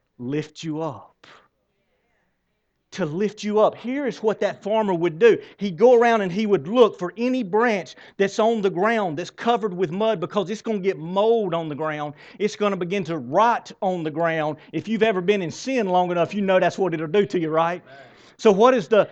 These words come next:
Speaker 1: the vine dresser do? He goes and he finds that branch and he picks it up and he's got a bucket of water with him.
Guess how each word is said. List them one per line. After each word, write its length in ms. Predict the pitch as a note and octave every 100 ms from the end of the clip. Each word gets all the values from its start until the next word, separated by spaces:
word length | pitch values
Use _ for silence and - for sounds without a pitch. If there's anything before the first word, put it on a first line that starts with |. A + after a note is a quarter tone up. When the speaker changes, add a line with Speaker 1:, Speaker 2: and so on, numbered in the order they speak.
| -
Speaker 1:
the 100 | F#3
vine 220 | A3 C#4+
dresser 260 | G#3+ G#3 F3
do? 100 | G3
He 200 | E3 A3
goes 380 | D#3+ B3+ B3+ F3
and 100 | F3+
he 140 | F3+
finds 560 | - B3 C4 A#3+ G3+ D#3
that 340 | F#3+ F#3 C#3
branch 400 | G3 C4+ G#3+ - - -
and 100 | G3+
he 60 | G3
picks 300 | G3+ A#3+ A#3
it 40 |
up 140 | B3 F#3+
and 100 | E3
he's 140 | B2+
got 220 | F3+ E3
a 40 | C#3+
bucket 360 | C#3+ D#3+ D#3+
of 120 | C3+ C3
water 340 | F#3 G3 C#3
with 280 | B2 A#2 -
him. 160 | A2